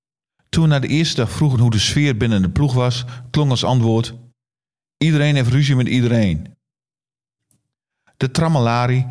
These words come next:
is vooral amusant. Tot blijvende scheuringen binnen de kinderpopulatie leidt het niet.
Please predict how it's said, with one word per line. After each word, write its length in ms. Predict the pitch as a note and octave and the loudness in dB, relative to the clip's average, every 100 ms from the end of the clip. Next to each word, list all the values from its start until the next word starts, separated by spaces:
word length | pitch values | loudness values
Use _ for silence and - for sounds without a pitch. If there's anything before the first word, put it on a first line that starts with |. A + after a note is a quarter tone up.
| - - | -12 -4
is 180 | B2 - | -4 0
vooral 260 | G#2+ F#2 | 0 0
amusant. 680 | G2 G#2+ G2 A#2+ E2+ - - - _ _ _ _ _ _ _ _ _ | 0 2 2 0 -2 -6 -12 -20 _ _ _ _ _ _ _ _ _
Tot 240 | - G2+ | -4 -2
blijvende 440 | F#2+ G#2+ C3+ B2+ G2+ | 0 0 0 0 0
scheuringen 560 | - - C3+ B2+ A2 | 0 0 0 0 0
binnen 260 | G2 A#2 G#2 | 0 0 0
de 100 | F#2 | -2
kinderpopulatie 920 | - C3 A#2 B2 A2 A2 G#2+ G#2+ G#2+ | 0 -2 0 -4 0 0 0 0 0
leidt 240 | G2+ G2+ F#2 | 0 0 -2
het 160 | C#2+ | -2
niet. 420 | E2 G#2 - - | 0 0 -2 -12